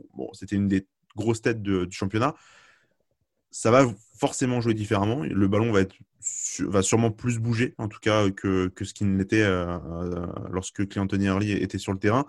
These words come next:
Et ça va être, à mon avis, difficile pour, euh, pour Prat de, de, euh, de trouver un, un plan de jeu. Alors,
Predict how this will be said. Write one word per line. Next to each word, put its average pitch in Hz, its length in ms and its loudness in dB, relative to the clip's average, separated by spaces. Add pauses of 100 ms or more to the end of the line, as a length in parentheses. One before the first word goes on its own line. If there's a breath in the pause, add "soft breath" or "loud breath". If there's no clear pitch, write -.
(800 loud breath)
Et 113 40 0
ça 120 120 4
va 120 60 6
être, 110 220 -6 (200)
à 98 80 0
mon 135 180 2
avis, 127 180 0
difficile 113 480 -4
pour, 98 260 0
euh, 90 300 0
pour - 140 -10
Prat 117 200 2
de, 95 280 2
de, 95 180 -2
euh, 92 400 0 (920)
de 107 160 0
trouver 107 240 2
un, 104 100 4
un 104 80 4
plan 120 160 2
de 120 60 2
jeu. 165 120 4 (280 loud breath)
Alors, 101 260 4